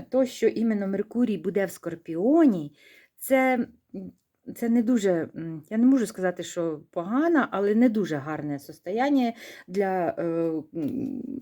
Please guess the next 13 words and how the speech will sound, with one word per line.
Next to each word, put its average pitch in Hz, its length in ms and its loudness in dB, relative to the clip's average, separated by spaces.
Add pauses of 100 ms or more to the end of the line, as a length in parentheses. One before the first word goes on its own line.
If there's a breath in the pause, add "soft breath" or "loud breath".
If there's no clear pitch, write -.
для 185 220 2
людей, 165 440 2 (160)
тому 170 200 -6
що - 200 -8
енергії 214 640 -2
будуть 165 340 -8
вибивати 170 720 -2
з 156 420 -6 (440 loud breath)
десятий 233 580 0
місяць 226 600 0
і 208 160 -8 (120)
так 285 480 -2
дає, 175 720 -2